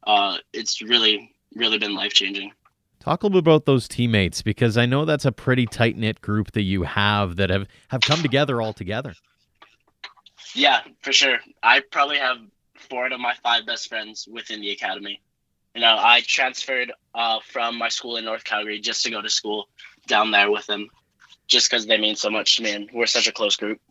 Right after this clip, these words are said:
Speaker 2: Not to name names or try to pick favorites here, but at the same time, if you wanna give 'em a little bit of a shout-out, now might be a pretty good time to do that.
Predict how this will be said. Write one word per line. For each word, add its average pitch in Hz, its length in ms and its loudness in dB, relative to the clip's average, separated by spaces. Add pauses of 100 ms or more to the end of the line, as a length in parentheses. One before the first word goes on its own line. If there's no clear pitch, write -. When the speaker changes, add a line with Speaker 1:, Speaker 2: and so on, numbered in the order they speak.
(480)
Speaker 2:
Not 113 360 0
to 104 260 0
name 98 380 0
names 104 440 2
or 98 60 0
try 107 200 2
to 101 60 0
pick - 200 -4
favorites 107 580 2
here, 92 280 -2
but 101 280 0
at 95 100 -8
the 110 100 -6
same 117 320 0
time, 120 460 0
if 147 160 -8
you 127 60 -2
wanna 120 200 2
give 113 140 2
'em 113 60 -2
a 117 40 0
little 117 200 4
bit 110 140 6
of 107 60 2
a 113 60 4
shout-out, 135 540 4
now 104 180 0
might 113 200 -2
be 113 120 0
a 110 60 4
pretty 117 220 -2
good 110 140 -2
time 120 200 0
to 120 60 0
do 131 180 -2
that. 90 200 -2